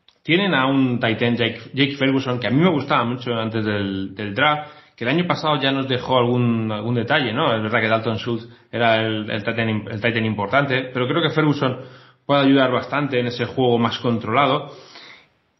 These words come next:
Y, hombre, eh, una de las grandes llegadas este año ha sido Brandon Cooks, que es un jugador que estira muy bien el campo, que es una amenaza vertical constante. Y esto yo creo que va a liberar un poquito más a CeeDee Lamb.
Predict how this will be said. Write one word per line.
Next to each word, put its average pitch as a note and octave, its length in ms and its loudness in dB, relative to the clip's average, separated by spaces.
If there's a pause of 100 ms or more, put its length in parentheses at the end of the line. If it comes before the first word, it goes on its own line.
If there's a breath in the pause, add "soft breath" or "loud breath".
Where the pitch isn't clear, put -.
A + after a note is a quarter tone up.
Y, F3 160 4
hombre, E3+ 480 2
eh, B2+ 720 4
una C#3 160 2
de D3+ 80 4
las D3 160 2
grandes D3 280 2
llegadas D3 360 0
este D#3 140 -6
año D#3 140 -2
ha - 20 -6
sido F3+ 160 -4
Brandon A2 280 0
Cooks, - 260 0
que - 80 -2
es G#2+ 80 -4
un A2 60 -6
jugador B2+ 180 2
que - 60 -4
estira A2+ 260 -2
muy G#2 140 -4
bien G2+ 100 -4
el G2+ 120 -6
campo, E3 300 -2
que F#2+ 60 -14
es F#2+ 100 -12
una G#2+ 200 -2
amenaza G#2+ 300 -2
vertical A2+ 420 -2
constante. C#3+ 580 -4 (200 loud breath)
Y C#3 100 0
esto C#3+ 140 -2
yo A3+ 120 2
creo G#3+ 100 0
que G#3+ 80 0
va F#3+ 100 4
a F#3 40 2
liberar D#3 320 4
un D#3 140 0
poquito C#3 380 -2
más C#3 240 2
a B2+ 60 -6
CeeDee A#2 300 -4
Lamb. F2+ 400 -4